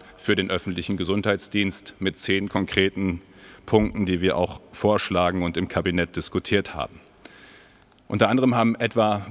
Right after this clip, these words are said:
Bund und Länder miteinander vereinbart, dass es je zwanzigtausend Einwohner ein Team von fünf Mitarbeitern im öffentlichen Gesundheitsdienst geben soll, äh, um auch Kontaktnachverfolgung, äh, möglich zu machen.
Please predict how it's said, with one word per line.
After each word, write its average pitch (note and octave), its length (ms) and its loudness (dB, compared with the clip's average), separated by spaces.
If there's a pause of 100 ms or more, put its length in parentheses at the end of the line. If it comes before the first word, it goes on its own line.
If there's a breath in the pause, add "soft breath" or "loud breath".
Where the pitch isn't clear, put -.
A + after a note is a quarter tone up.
Bund A#2 200 4
und G#2+ 120 0
Länder A#2 260 4
miteinander G#2+ 400 2
vereinbart, A#2 600 2
dass G2 140 0
es G2 380 0
je A#2 300 2
zwanzigtausend G2+ 800 2
Einwohner A2+ 680 2 (160 loud breath)
ein G2+ 200 0
Team A#2 300 0
von F#2 240 -2
fünf - 560 2 (380 loud breath)
Mitarbeitern G#2+ 600 2
im G2+ 120 0
öffentlichen G#2 400 0
Gesundheitsdienst G2+ 960 -2
geben G2+ 320 4
soll, F#2+ 340 4 (520 loud breath)
äh, G2 80 4
um G#2 220 2
auch - 160 0
Kontaktnachverfolgung, F#2+ 1500 2
äh, F#2+ 100 -4
möglich G#2+ 420 2
zu - 140 0
machen. C#3 500 2